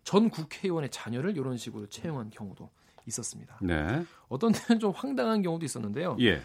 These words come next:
Speaker 1: 채용 팀장이 부행장 자녀와 생년월일이 같고 동명이인이 있었대요.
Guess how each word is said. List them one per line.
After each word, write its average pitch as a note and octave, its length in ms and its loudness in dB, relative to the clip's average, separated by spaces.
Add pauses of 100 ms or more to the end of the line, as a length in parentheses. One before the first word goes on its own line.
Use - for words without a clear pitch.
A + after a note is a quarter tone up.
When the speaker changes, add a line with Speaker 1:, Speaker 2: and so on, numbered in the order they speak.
(160)
Speaker 1:
채용 D4 300 4
팀장이 B3+ 540 6 (400)
부행장 A#3+ 640 8
자녀와 C#3+ 540 4
생년월일이 A#3+ 960 4
같고 - 500 -2 (360)
동명이인이 F#3+ 600 2
있었대요. A2 560 -4